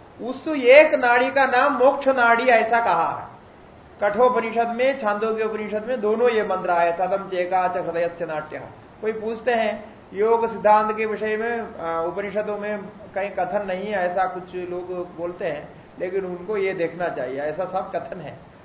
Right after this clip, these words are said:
नाड़ियों के बारे में तो है ही, और कुछ जो है ध्यान प्रकार के भी, बहुत सारे ध्यान प्रकार के कथन है, कठोपनिषद, श्वेताश्वतर उपनिषद इत्यादि में, उपनिषदों में भी है, बड़े-बड़े उपनिषद में जैसे छांदोग्य बृहदारण्य में भी है।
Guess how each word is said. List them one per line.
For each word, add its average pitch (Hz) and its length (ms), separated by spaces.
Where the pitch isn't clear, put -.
नाड़ियों 180 360
के 185 80
बारे 170 280
में 175 140
तो 185 100
है 170 240
ही, 214 120
और 180 340
कुछ - 340
जो 180 140
है 185 240
ध्यान 175 300
प्रकार 170 340
के 196 140
भी, 131 100
बहुत 180 260
सारे 190 200
ध्यान 160 260
प्रकार 151 320
के 151 100
कथन 143 240
है, 151 160
कठोपनिषद, 151 680
श्वेताश्वतर 151 480
उपनिषद 147 340
इत्यादि 151 480
में, 165 200
उपनिषदों 165 720
में 190 160
भी 196 140
है, 196 240
बड़े-बड़े 226 320
उपनिषद 214 420
में 214 140
जैसे 208 240
छांदोग्य 196 460
बृहदारण्य 196 440
में 233 180
भी 269 80
है। - 220